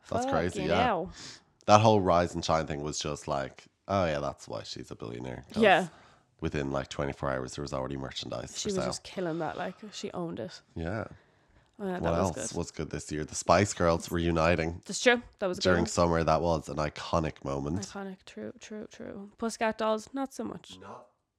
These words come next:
Speaker 1: at all.
Speaker 2: Not so much. I knew that was gonna not be great, and it's not. <laughs> Not what you need. Um, Taddy Westbrook and James Charles.
Speaker 1: That was a huge drama.
Speaker 2: Yeah, that was only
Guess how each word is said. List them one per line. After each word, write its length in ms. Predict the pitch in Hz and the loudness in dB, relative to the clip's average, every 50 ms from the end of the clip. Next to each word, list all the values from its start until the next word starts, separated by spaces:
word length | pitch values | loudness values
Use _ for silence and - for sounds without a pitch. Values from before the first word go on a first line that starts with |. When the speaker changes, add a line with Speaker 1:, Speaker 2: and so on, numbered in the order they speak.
| _ | _
Speaker 1:
at 60 | - | -20
all. 180 | - - - - _ _ _ _ - | -20 -20 -20 -20 _ _ _ _ -8
Speaker 2:
Not 300 | 254 262 254 - - - | -6 -6 -6 -8 -12 -16
so 180 | - - - 107 | -14 -12 -10 -10
much. 600 | 104 - 185 - - - - - - - - - - - - _ _ - _ - | -10 -12 -14 -14 -16 -16 -14 -14 -14 -14 -14 -14 -16 -18 -20 _ _ -18 _ -4
I 60 | 202 | 0
knew 140 | 202 208 214 | 0 2 2
that 100 | 240 233 | 0 -2
was 100 | 226 - | -4 -6
gonna 320 | 254 240 233 226 226 - - _ - | -4 -4 -4 -4 -4 -6 -10 _ -8
not 180 | 240 240 233 | -6 -6 -6
be 60 | - | -4
great, 280 | 226 233 233 226 226 - | -2 0 0 0 0 -2
and 100 | - 190 | -4 -6
it's 120 | 185 - - | -6 -6 -8
not. 140 | 98 - - | -10 -4 -2
<laughs> 680 | 247 240 254 247 247 285 254 254 311 277 233 277 247 196 - - - - - - - - - - - - - - | 0 2 4 8 8 10 10 12 10 10 10 8 6 4 2 -4 -12 -10 -10 -8 -8 -10 -10 -12 -14 -16 -10 -2
Not 140 | - 208 196 | 0 2 4
what 180 | 113 196 - - | 4 2 2 0
you 40 | 180 | -2
need. 200 | 120 131 175 - - - - - - - - - | -2 -2 -4 -6 -12 -20 -20 -20 -20 -20 -8 2
Um, 400 | - 208 208 196 196 190 190 185 - - - - | 4 8 8 8 8 6 4 0 -2 -6 -12 -12
Taddy 260 | - - 226 208 214 | 0 2 4 4 6
Westbrook 520 | 196 185 185 196 - - 233 247 254 - - - | 6 6 4 4 0 -2 -2 -2 -2 -4 -10 -10
and 240 | - 190 180 175 180 | -6 -6 -4 -4 -4
James 240 | 185 185 185 190 - | -4 -6 -6 -6 -6
Charles. 380 | 208 - - - 233 - - - _ - - | -4 -4 -4 -4 -4 -8 -12 -14 _ -6 -2
Speaker 1:
That 160 | - 78 76 | 0 0 0
was 140 | 71 - 71 | 0 -2 -4
a 40 | 71 | -6
huge 440 | 69 67 71 71 69 65 - _ - | -6 -6 -4 -4 -4 -6 -8 _ -20
drama. 160 | - - - - - | -20 -20 -20 -12 -6
Speaker 2:
Yeah, 240 | - 180 151 104 69 - - _ _ _ - | 0 2 2 2 0 -2 -8 _ _ _ -2
that 120 | 185 - | -2 -2
was 140 | - - - | 0 -2 -2
only 460 | 123 175 196 214 220 220 214 202 - | -2 -2 0 0 0 0 -2 -4 -8